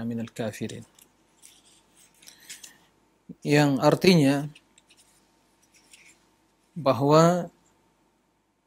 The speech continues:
asal usul pembahasan takdir itu adalah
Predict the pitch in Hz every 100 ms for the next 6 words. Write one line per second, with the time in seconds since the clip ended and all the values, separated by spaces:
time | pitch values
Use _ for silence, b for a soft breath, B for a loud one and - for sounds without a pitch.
0 | _ _ 156 - 143 123 - _ _ _
1 | _ _ _ _ _ _ - 160 151 131
2 | 135 131 117 139 135 139 117 117 135 -
3 | 147 127 143 139 135 123 123 123 120